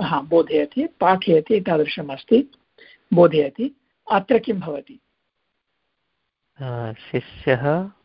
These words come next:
Speaker 2: व्याकरणं पठति अथवा बो-, बोधति
Speaker 1: हा।
Speaker 2: इति अस्ति वा?
Speaker 1: बोधति, पठति इति कर्तुं शक्यते।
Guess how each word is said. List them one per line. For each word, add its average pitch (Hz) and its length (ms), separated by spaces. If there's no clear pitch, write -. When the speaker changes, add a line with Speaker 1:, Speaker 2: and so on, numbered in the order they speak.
Speaker 2:
व्याकरणं 131 760
पठति 175 520
अथवा 139 260
बो-, - 540
बोधति 143 580
Speaker 1:
हा। 151 60
Speaker 2:
इति 139 200
अस्ति - 260
वा? 135 140
Speaker 1:
बोधति, 175 560
पठति 226 480
इति 196 180
कर्तुं 170 340
शक्यते। 147 440